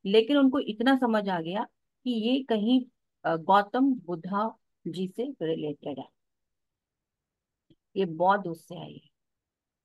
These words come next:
फिर ये वो वहां पर गए, जब वो बिल्कुल थक हार गए, जब उनको कोई रास्ता समझ में नहीं आया कि, अ, कैसे होगा ये,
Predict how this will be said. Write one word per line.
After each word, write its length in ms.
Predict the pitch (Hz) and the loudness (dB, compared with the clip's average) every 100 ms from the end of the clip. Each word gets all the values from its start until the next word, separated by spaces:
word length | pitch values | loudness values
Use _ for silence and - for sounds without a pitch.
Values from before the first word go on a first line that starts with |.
| _ _ _ _ | _ _ _ _
फिर 160 | 285 294 | -2 0
ये 140 | 294 | 0
वो 280 | 277 247 294 | 2 4 2
वहां 320 | 247 196 190 208 | 0 -2 -4 -2
पर 120 | 226 | -4
गए, 360 | 202 180 180 220 _ _ _ _ _ - | -2 -4 -4 -8 _ _ _ _ _ -8
जब 120 | 254 | -4
वो 80 | 285 | -4
बिल्कुल 380 | 240 262 262 330 | 0 0 0 -6
थक 260 | - 262 269 | 0 -2 0
हार 220 | 220 196 185 | 0 0 0
गए, 200 | 185 196 | 0 0
जब 120 | 208 | -4
उनको 240 | 214 220 | -2 -4
कोई 180 | 220 233 | 0 0
रास्ता 320 | 190 - 202 | -2 -4 -8
समझ 360 | 202 180 185 190 | -6 -6 -6 -6
में 140 | 196 | -8
नहीं 420 | 180 165 165 202 202 | -6 -6 -4 -4 -4
आया 320 | 156 139 139 _ _ _ - | -6 -8 -12 _ _ _ -8
कि, 380 | 208 196 165 - - | -4 -4 -8 -14 -18
अ, 40 | 269 - 117 - 269 - - | -12 -8 -8 -8 -10 -12 -2
कैसे 280 | 190 185 202 | -2 0 -4
होगा 300 | 180 156 147 | -4 -8 -10
ये, 220 | 143 | -12